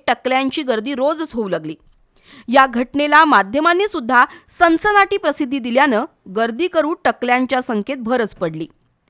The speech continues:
दरम्यान, आज महापालिका आरोग्य विभाग आणि पोलीस यंत्रणेनं मोहम्मद सोहेल उर्फ सलमान या वैदूकडे चौकशी केली असता त्यानं आपण राजारामपुरीतील जावेद हबीब सलून आणि न्यू पॅलेस परिसरातील स्किन टच गोल्ड युनिसेफ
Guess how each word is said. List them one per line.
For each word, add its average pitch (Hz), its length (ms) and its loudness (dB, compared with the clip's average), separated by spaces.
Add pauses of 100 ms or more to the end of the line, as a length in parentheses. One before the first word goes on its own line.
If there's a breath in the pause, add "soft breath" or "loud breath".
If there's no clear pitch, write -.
(320)
दरम्यान, 302 440 2
आज 370 180 2
महापालिका 330 540 2
आरोग्य 262 360 2
विभाग 269 380 -2
आणि 277 160 -2
पोलीस 269 420 -4
यंत्रणेनं 247 560 -2 (140)
मोहम्मद 285 440 2
सोहेल 226 440 -4
उर्फ 202 240 -6
सलमान 247 520 0 (300 loud breath)
या 285 180 4
वैदूकडे 294 440 0 (100)
चौकशी 247 420 -2
केली 214 260 -6
असता 208 320 -2 (340 soft breath)
त्यानं 294 220 4
आपण 349 300 2
राजारामपुरीतील 311 1000 2
जावेद 240 380 4
हबीब 269 280 -6
सलून 262 320 -4 (320 soft breath)
आणि 294 240 2
न्यू 311 200 4
पॅलेस 359 340 0
परिसरातील 269 720 -2 (240 soft breath)
स्किन 359 360 -4 (100)
टच 339 280 0 (100)
गोल्ड 294 260 0
युनिसेफ 262 440 -4